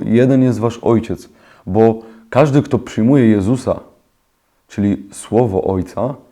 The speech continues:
przyjmuje tego, który Go posłał. I każdy, kto przyjmuje Jezusa za Mesjasza, przyjmuje też Ojca i to, co Ojciec chce mu powiedzieć, co Ojciec chce mu dać.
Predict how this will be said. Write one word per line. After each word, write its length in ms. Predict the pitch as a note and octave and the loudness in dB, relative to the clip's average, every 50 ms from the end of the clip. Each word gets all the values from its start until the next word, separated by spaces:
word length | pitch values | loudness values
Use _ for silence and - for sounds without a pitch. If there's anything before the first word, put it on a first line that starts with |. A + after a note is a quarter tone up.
| _ _ _ _ _ - | _ _ _ _ _ -16
przyjmuje 360 | - - A#2+ A2+ A#2 A2+ A2+ | -6 0 2 2 4 4 2
tego, 280 | A2+ - G#2 G2 A2 A2 | 0 -2 -2 -2 -2 -4
który 280 | A2+ - - G#2+ A#2 | -4 -4 -4 -2 0
Go 100 | A2 B2+ | 0 -2
posłał. 520 | B2+ - C#3 B2 G2 - - - F2+ F#2 F2+ F2+ _ _ _ _ _ _ _ _ _ _ _ _ _ _ _ _ _ _ _ _ _ _ - | -2 -2 -2 -4 -4 -6 -10 -10 -10 -10 -12 -16 _ _ _ _ _ _ _ _ _ _ _ _ _ _ _ _ _ _ _ _ _ _ -8
I 100 | G#2+ A2 | -6 -2
każdy, 260 | - C#3+ D3+ C#3+ D3 | 2 2 2 2 0
kto 180 | - - C3+ A2+ | 0 0 -2 -2
przyjmuje 420 | - - - A#2+ B2+ C#3+ C#3+ B2+ | -2 -2 0 2 4 6 6 6
Jezusa 440 | A#2+ A#2+ A#2 A2+ D3+ C#3 A#2+ A#2+ G#2+ | 6 6 4 4 2 0 0 -2 0
za 120 | G#2 G#2 | 0 0
Mesjasza, 680 | G2+ G2+ F#2 - - A#2 C#3 E3+ - - - G2 F#2 - - _ _ _ _ _ _ _ _ | 0 -2 -4 -2 0 2 2 2 2 0 -2 -2 -2 -4 -8 _ _ _ _ _ _ _ _
przyjmuje 440 | - - - A2+ A#2+ B2 B2 B2 A#2 | -10 -4 -2 0 2 2 2 2 0
też 240 | A#2+ A2+ A2 - - | -2 -4 -6 -4 0
Ojca 520 | - A2+ A2 A2 - - B2+ C#3+ D#3+ - - - - _ _ _ _ _ - | 2 2 4 2 2 2 0 0 0 -2 -6 -14 -20 _ _ _ _ _ -4
i 100 | A2+ A2 | -4 -4
to, 520 | A2+ - - A#2+ A#2 C3+ D#3 F#3+ - - - _ _ _ | -4 -2 0 2 4 4 4 2 -2 -8 -20 _ _ _
co 160 | - - - | -6 -4 -2
Ojciec 320 | - B2 A#2+ - G#2 - | 0 0 -2 -2 -6 -14
chce 180 | - - - A2+ | -12 -8 -4 -2
mu 120 | A2+ A2 | -2 -2
powiedzieć, 340 | - G#2 F#2+ G#2+ G#2+ G2+ F2+ | -2 -4 -4 -4 -4 -4 -6
co 120 | - - F#2+ | -6 -8 -8
Ojciec 220 | G#2+ - - - | -8 -8 -12 -16
chce 160 | - - G#2+ | -10 -6 -4
mu 120 | G#2+ G#2 G#2 | -2 -2 -2
dać. 340 | G2 F#2 F2 - - - | -2 -4 -4 -8 -12 -20